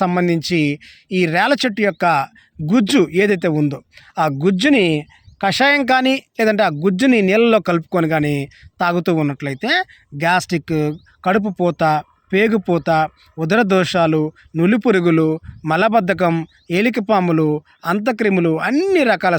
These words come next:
సమస్యలకు కూడా పూర్తిగా తగ్గిపోతాయి. ఇంకా మలబద్ధకాన్ని హరించే శక్తి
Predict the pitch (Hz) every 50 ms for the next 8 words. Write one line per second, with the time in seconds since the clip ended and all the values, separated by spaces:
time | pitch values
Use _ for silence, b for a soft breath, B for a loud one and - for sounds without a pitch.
0 | - 180 160 160 143 - 156 156 143 135 165 196 294 359 392 381 B B B B
1 | B - 190 175 156 180 165 170 151 - 156 139 143 143 147 147 131 - - -
2 | _ _ B B B B B B B 269 302 - 330 285 220 208 208 214 220 220
3 | - - B B B 175 175 190 240 302 320 320 311 302 277 269 269 254 247 247
4 | 233 202 202 208 220 202 - 214 202 - - - 233 226 - - 277